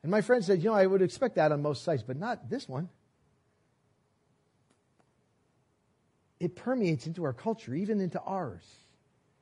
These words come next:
There are even people that we might sit around who choose different paths, and God says, "That's not your, that's, that's just,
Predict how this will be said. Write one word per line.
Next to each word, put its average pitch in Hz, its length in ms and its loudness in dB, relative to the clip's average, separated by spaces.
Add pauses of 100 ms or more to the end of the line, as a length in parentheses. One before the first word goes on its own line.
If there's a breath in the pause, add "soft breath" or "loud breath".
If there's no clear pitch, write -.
(840)
There 175 120 -2
are - 20 4
even 208 200 0
people 202 260 2
that 185 100 2
we 170 120 0
might 180 200 -4
sit 233 260 -6
around 143 380 0
who 156 340 -4 (400)
choose 190 300 -6
different 190 360 -4
paths, 147 460 -6
and 131 140 -10
God 185 260 2
says, 147 200 -2
"That's 156 220 -2
not 233 200 -10
your, 139 160 -4 (640)
that's, 180 220 -8
that's 160 260 -2
just, - 260 -6